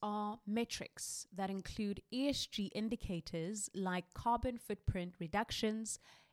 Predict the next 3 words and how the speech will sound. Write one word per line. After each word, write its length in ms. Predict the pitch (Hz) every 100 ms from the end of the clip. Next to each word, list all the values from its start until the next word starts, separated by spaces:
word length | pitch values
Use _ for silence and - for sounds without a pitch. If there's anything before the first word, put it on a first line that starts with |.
| _
energy 420 | 262 294 233 226
efficiency 840 | 208 - 208 - 185 - 185 180 175 165
improvements, 800 | 156 - 269 233 185 175 196